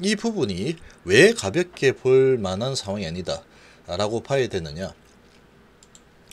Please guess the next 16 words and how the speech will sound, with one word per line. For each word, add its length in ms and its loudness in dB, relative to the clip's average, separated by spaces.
뭐 120 4
이미 180 6
일어나 640 6
버렸으면 720 0
뭐 140 0
악재 260 -4
해소지 360 -6
뭐. 260 -10
어, 140 -6
잠깐 340 -4
하다가 280 -2
말겠지. 600 -6
요렇게 580 0
되는 460 -6
부분이면 640 -6
크게 680 0